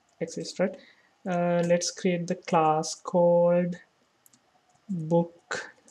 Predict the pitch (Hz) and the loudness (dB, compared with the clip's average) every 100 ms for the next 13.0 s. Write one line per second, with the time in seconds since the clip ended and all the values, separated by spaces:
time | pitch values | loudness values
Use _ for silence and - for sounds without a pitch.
0 | - _ 180 165 165 165 - - - - | -20 _ -8 -4 -2 -4 -6 -10 -12 -14
1 | - - - 160 160 - - - - _ | -10 -8 -2 -2 -2 -8 -8 -10 -14 _
2 | _ _ _ _ _ _ _ _ - - | _ _ _ _ _ _ _ _ -12 -4
3 | 170 165 - - 170 170 180 170 151 - | -4 -4 -8 -6 -4 0 0 2 0 -2
4 | 156 151 151 160 _ _ _ _ _ _ | -2 -2 -4 -10 _ _ _ _ _ _
5 | _ - _ _ _ _ _ - 170 175 | _ -20 _ _ _ _ _ -10 -6 -6
6 | 190 - _ _ _ _ 180 165 165 160 | -8 -16 _ _ _ _ -8 -6 -4 -4
7 | 165 170 160 156 160 160 156 - - _ | -4 -4 -4 -4 0 0 -2 -10 -20 _
8 | _ _ _ - 175 165 156 156 160 160 | _ _ _ -4 0 2 2 2 2 2
9 | 156 156 156 151 160 _ _ _ 156 156 | 2 2 0 0 -4 _ _ _ -4 -2
10 | 156 160 170 165 160 165 156 156 151 151 | -2 -2 0 0 -2 -4 -2 -2 -4 -6
11 | 151 151 143 - 160 156 170 - 170 165 | -6 -4 -6 -6 -4 0 0 0 -4 -2
12 | 165 165 - 196 165 156 160 165 165 196 | -6 -6 -4 -2 -2 -4 -4 -2 -2 -6